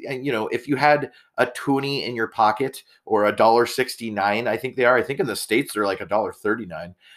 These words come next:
Um, and you buy a McDouble, that's, like, the maximum amount of protein and calories and fat, not nutrition, but that's the most amount of, like, caloric intake you can get for, like, a buck fifty, basically. Um,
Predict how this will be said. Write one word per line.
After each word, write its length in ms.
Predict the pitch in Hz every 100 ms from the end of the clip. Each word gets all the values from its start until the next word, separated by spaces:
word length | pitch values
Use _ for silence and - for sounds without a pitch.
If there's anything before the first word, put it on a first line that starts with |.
| _ -
Um, 300 | 110 104 101
and 140 | 117 120
you 80 | 131
buy 220 | 131 131
a 80 | 120
McDouble, 580 | 117 - 107 107 143
that's, 220 | 113 110 123
like, 160 | 113
the 100 | -
maximum 560 | 101 98 110 - 143 127
amount 240 | 117 107
of 140 | 104 - _
protein 880 | - 110 110 117 127 117 113 110 107 _ _ _
and 240 | - 101 95
calories 920 | - 113 110 107 107 107 104 101 95 -
and 220 | 101 90
fat, 560 | - - 104 101 95 - _ _ _ _ _ _ _ -
not 360 | 107 131 -
nutrition, 640 | 202 202 262 - 117 95 98 _ _ _
but 80 | 113
that's 240 | 123 127
the 60 | 147
most 260 | 143 147
amount 360 | 156 127 123 120
of, 180 | 117 104
like, 340 | 107 101 - _ _ _ -
caloric 580 | - 127 117 131 131 131
intake 480 | 123 123 120 117 104
you 100 | 110
can 160 | 113 101
get 260 | 107 95
for, 160 | - 98
like, 200 | 98 92
a 60 | 92
buck 220 | 95 95
fifty, 320 | - 92 87
basically. 560 | 78 78 - 80 80 76 - - -
Um, 280 | 98 90 90